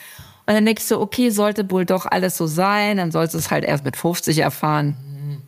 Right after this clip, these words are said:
na gut. Ich kann's jetzt eh nicht ändern, ich mach einfach das Beste draus. Wird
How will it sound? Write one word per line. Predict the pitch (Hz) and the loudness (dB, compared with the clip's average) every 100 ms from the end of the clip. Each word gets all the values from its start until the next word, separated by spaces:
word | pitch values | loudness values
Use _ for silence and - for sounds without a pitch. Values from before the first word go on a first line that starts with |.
| - _ | -20 _
na | 151 147 | -2 -2
gut. | - 151 151 160 160 - - _ _ _ _ - | -2 -2 0 -2 -4 -6 -10 _ _ _ _ -6
Ich | 160 | 0
kann's | 180 175 | 0 0
jetzt | 156 - | -2 0
eh | 160 | 2
nicht | 156 151 | 2 2
ändern, | - 208 117 | 2 2 2
ich | - - | -2 0
mach | 208 - | 0 0
einfach | - 254 - | -2 0 -2
das | - - | -2 -4
Beste | - 110 - | -2 -4 -2
draus. | - 104 - - _ _ | -4 -4 -4 -6 _ _
Wird | 247 - | -2 -2